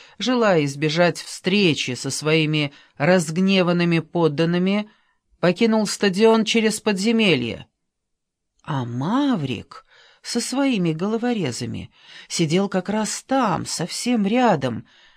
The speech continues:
Может, ты и прав, хозяин, и афера со ставками подстроена для того, чтобы прикрыть настоящий заговор — покушение на Цезаря. "Красиво получилось,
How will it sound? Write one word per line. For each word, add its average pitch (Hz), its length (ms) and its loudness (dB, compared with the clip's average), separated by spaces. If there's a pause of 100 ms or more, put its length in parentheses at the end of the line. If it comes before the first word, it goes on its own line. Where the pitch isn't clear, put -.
(400)
Может, 170 320 -4
ты 180 120 -6
и 180 60 -4
прав, 185 420 -4
хозяин, 120 720 -8 (520)
и 131 120 -2
афера 185 480 2
со 170 180 -2
ставками 170 680 -2
подстроена 165 720 -2
для 151 200 -2
того, 156 520 -2 (320)
чтобы 143 500 -6
прикрыть 160 800 -2
настоящий 202 800 0
заговор — 135 520 0 (580)
покушение 165 680 0
на 165 140 2
Цезаря. 131 640 -2 (1400)
"Красиво 143 640 -2
получилось, - 840 -8